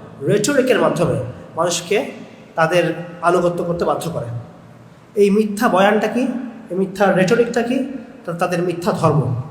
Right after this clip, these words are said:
যেমন এক্সাম্পল দিই একটা, যেমন, আহ, খ্রিশ্চান সমাজে আমরা জানি যে একটা সময়, আহ, চার্চ এবং যারা রাজা, এই দুইটা গ্রুপ ছিল পাওয়ারফুল, ক্ষমতাশা-, ক্ষমতাসীন, এবং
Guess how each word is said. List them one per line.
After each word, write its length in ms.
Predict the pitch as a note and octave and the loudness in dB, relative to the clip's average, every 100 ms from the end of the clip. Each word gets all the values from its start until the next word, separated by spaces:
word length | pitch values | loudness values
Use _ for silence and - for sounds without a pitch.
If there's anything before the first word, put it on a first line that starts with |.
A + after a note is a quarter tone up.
| - - - - - - - | -14 -18 -20 -20 -14 -12 0
যেমন 200 | F#3 G3+ | 4 4
এক্সাম্পল 420 | - F#3 F#3+ F#3+ | 4 0 0 0
দিই 120 | D3+ | 0
একটা, 300 | - F3 C4 - - - - - - | 0 0 -2 -4 -14 -18 -20 -20 -12
যেমন, 500 | C#3 D3+ D#3+ D#3+ D#3+ D#3 D#3 D3+ - - - - - - | 0 4 4 4 2 0 -2 -4 -6 -12 -20 -20 -20 -12
আহ, 500 | A#2+ B2+ B2 A#2+ A#2+ B2 - - - - - - - - | -8 -4 -4 -2 -4 -6 -14 -18 -20 -20 -20 -20 -20 -8
খ্রিশ্চান 500 | B3 - - B3 A#3 | -2 0 0 0 -2
সমাজে 400 | F#3+ F#3 F#3 - A#2 - - - - - | -2 0 0 0 -4 -8 -14 -20 -20 -8
আমরা 200 | D#3+ E3+ | 0 2
জানি 260 | E3+ D#3+ D3 | 4 4 2
যে 140 | D3 | 0
একটা 180 | C#3 - | -2 -4
সময়, 400 | D#3+ D#3 D3 C#3+ - - - - - - | -4 -2 -2 -4 -8 -16 -20 -20 -16 -8
আহ, 480 | A#2+ B2 B2 B2 | -4 -2 -2 -4
চার্চ 680 | A#2+ A#2+ F3+ G3+ G#3+ - - D3+ | -4 2 4 4 0 -2 -6 -4
এবং 320 | C#3+ D3 C#3+ | -2 -2 -2
যারা 200 | C#3 C#3 | -2 0
রাজা, 280 | C3+ D#3+ C#3+ | 2 2 0
এই 60 | B2+ | -2
দুইটা 280 | D#3 E3 F3+ - - - | -2 -2 -2 -4 -14 -6
গ্রুপ 160 | E3+ F3+ | -4 0
ছিল 200 | G#3 F#3+ | 2 2
পাওয়ারফুল, 420 | C#3+ D#3 F3 C4+ C#4+ - - - | 4 4 4 0 -4 -6 -12 -14
ক্ষমতাশা-, 500 | - E3+ F3 A#3 A#3+ | -6 -2 -2 -4 -6
ক্ষমতাসীন, 380 | - F#3+ - C4+ | -8 -8 -6 -2
এবং 360 | B3 G#3+ E3 | 0 2 0